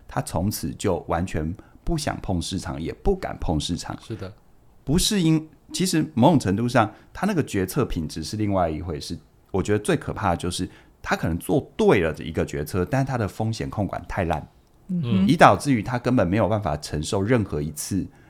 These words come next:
Speaker 1: 在合理几率之内的赔钱。
Speaker 3: OK。
Speaker 1: 好，他就一次出场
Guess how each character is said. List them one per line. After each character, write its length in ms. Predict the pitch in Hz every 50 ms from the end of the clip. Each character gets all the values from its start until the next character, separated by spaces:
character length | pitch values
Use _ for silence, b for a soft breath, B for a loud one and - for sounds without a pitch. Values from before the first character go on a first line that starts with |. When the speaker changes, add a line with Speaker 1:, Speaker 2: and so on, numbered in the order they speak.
| b b
Speaker 1:
在 360 | _ - 151 123 104 - - -
合 280 | - - - 107 95 131
理 180 | 147 135 92 71
几 320 | 73 - - 101 101 107
率 160 | 127 117 104
之 180 | 90 - - 92
内 200 | 90 95 90 82
的 240 | - - 62 - - - - _ _ _ _ _ _ _
赔 120 | - 87 78
钱。 240 | - - 76 - - - _ _ _ _
Speaker 3:
OK。 360 | 277 196 147 147 - - 165 -
Speaker 1:
好， 160 | - - 143
他 120 | - - 107
就 120 | 95 110
一 100 | - 87
次 180 | 87 - - 110
出 200 | - - 80 78
场 180 | - - -